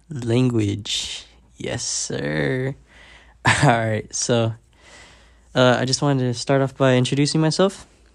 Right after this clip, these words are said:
So, I'm Evan Garcia. I'm fourteen years old, and I am from San Diego, California,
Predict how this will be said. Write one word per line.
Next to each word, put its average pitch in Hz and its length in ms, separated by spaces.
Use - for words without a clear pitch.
So, 113 540
I'm 110 380
Evan 117 180
Garcia. 120 460
I'm 110 280
fourteen 147 600
years 135 260
old, 123 280
and 110 440
I 113 160
am 120 240
from 127 400
San 131 420
Diego, 127 560
California, 127 800